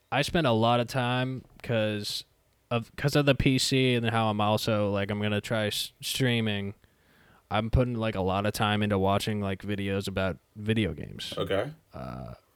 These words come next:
Speaker 1: for example, like, I'm watching, like, Valorant videos to see how to play the different characters.
Speaker 2: Yep.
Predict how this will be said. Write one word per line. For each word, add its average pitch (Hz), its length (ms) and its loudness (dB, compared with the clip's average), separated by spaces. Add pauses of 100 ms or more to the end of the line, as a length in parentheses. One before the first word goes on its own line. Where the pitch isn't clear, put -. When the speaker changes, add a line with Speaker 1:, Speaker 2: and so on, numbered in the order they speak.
(240)
Speaker 1:
for 117 200 2
example, 110 460 2
like, 101 180 0
I'm 101 160 0
watching, 107 320 0
like, 98 220 -4
Valorant 107 520 0
videos 113 520 0
to 104 100 -4
see 117 240 -2
how 110 160 0
to 107 80 -2
play 110 320 0
the 107 100 -2
different 113 380 -2
characters. 113 540 2
Speaker 2:
Yep. - 160 4